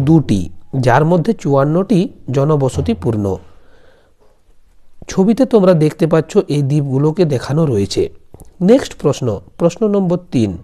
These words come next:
ডিসলেক্সিয়া কী ধরনের সমস্যা? তোমরা জানো, আমরা পড়েছি মোট তিন ধরনের সমস্যা রয়েছে, ডিসলেক্সিয়া, ডিসগ্রাফিয়া, ডিসক্যালকুলিয়া। এখানে ডিসলেক্সিয়া বলতে পঠনগত অক্ষমতা বোঝায়,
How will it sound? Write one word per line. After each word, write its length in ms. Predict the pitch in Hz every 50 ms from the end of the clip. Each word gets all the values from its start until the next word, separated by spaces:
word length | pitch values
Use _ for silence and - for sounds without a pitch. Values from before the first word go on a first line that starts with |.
| - - - - _ - _ _ - - - - - _ _ _ - -
ডিসলেক্সিয়া 600 | 131 160 185 - - 240 277 269 - - 285 277
কী 180 | 277 - 208 190
ধরনের 400 | 165 123 143 156 156 165 180 175 180 -
সমস্যা? 440 | - 123 120 120 113 - - 123 110 98 - - -
তোমরা 260 | - 127 127 131 131 127
জানো, 260 | 131 123 123 135 180 226 247 220
আমরা 180 | 160 143 139 139 135 -
পড়েছি 360 | 131 123 - 104 95 - 139 170 285 - - - - - - - - - - - 196
মোট 140 | 214 240 - -
তিন 100 | 233 247 240 208
ধরনের 280 | 196 214 220 220 220 - -
সমস্যা 340 | 170 160 160 156 - - 147
রয়েছে, 340 | 135 135 120 113 - - 113 90 - - - 127 120
ডিসলেক্সিয়া, 600 | 127 123 - - 160 160 - - - 170 175 214 247 330 - - 143 131
ডিসগ্রাফিয়া, 580 | 120 - 135 123 127 139 151 - - 196 220 240 285 285 180 139
ডিসক্যালকুলিয়া। 680 | 156 - - - 147 127 117 - 117 107 104 98 92 82 - - - - - - - - - 180
এখানে 180 | 175 247 262 233
ডিসলেক্সিয়া 640 | 160 185 185 180 - 220 247 240 - - 254 254 233 175 175
বলতে 260 | 151 139 - - 156 208 - - - - - - - _ - - - - - -
পঠনগত 520 | - 185 185 - 269 277 277 254 262 247 - - - 165
অক্ষমতা 500 | 170 - - - 196 185 185 180 - 180
বোঝায়, 380 | 139 123 120 120 135 107 95